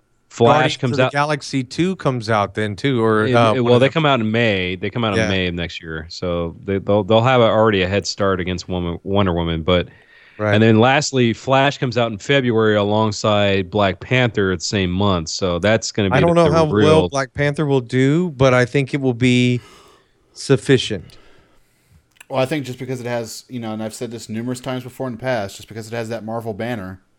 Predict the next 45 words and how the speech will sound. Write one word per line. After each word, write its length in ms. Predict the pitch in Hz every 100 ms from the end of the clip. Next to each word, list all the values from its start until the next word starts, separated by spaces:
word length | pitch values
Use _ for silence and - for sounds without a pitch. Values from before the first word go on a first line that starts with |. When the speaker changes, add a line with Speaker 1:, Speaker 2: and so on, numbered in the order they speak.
| _ _ _ _
Speaker 3:
I 60 |
mean, 60 | 101
that's 160 | 101 117
already 180 | 113
gonna 140 | 107 104
draw 220 | 104 107
in 60 | 98
a 20 |
Speaker 2:
Oh, 80 | 170
Speaker 3:
crowd. 40 | 190
Speaker 2:
I'll 220 | 175 247
see, 360 | - - 175 151
I'll 180 | 165
see 200 | 226 190
it 80 | 139
twice 580 | - 160 196 143 117 -
on 260 | - 147 147
a, 300 | 131 120 113
just 280 | - 156 -
because. 560 | 127 120 190 165 110 -
And 120 | 135
I 100 | 151
think 220 | 170 160
that 140 | 127 131
many 180 | 147
people 400 | 147 151 139 131
in, 380 | 123 131 131 123
in 220 | 123 123
the 180 | 120 120
States 560 | 107 - - 160 156 -
will. 260 | 113 107 - - - _
I 140 | 127 147
think 220 | 180 160
they'll 180 | 151 151
do 320 | 131 131 131
what 160 | 123 117
a 60 |
lot 220 | 113 120 131
of 100 | 131
other 420 | 123 123 113 110
movies 420 | 123 127 120 110
have 160 | 120 104
done, 320 | 127 139 127
'cause 200 | 107 110
they're, 220 | 110 113